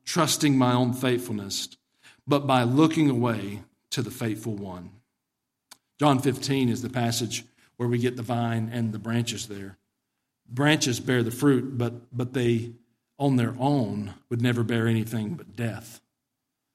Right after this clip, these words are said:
So we get to be the fruit bearers, but only when we are attached to the vine. We're dependent upon Christ. He's the vine. We are the branches. The source, the strength, the power, it's all in the vine.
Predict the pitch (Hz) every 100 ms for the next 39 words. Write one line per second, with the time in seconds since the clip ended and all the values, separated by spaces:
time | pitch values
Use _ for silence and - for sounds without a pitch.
0 | _ _ - 117 143 135 123 117 127 127
1 | - 143 143 117 104 101 98 - 123 127
2 | 156 131 107 113 110 110 101 95 - 123
3 | 113 117 - - 120 92 104 98 95 113
4 | 113 117 - 160 143 - - 123 117 -
5 | 117 104 92 - 135 139 117 117 117 107
6 | 104 110 110 113 107 101 - _ _ _
7 | - 92 107 101 - - - - _ _
8 | _ _ _ - 120 - 147 117 - -
9 | - 117 - 147 127 131 - - - 120
10 | - 147 135 98 73 - 135 147 135 113
11 | 131 131 123 127 - - 120 92 113 110
12 | 107 90 90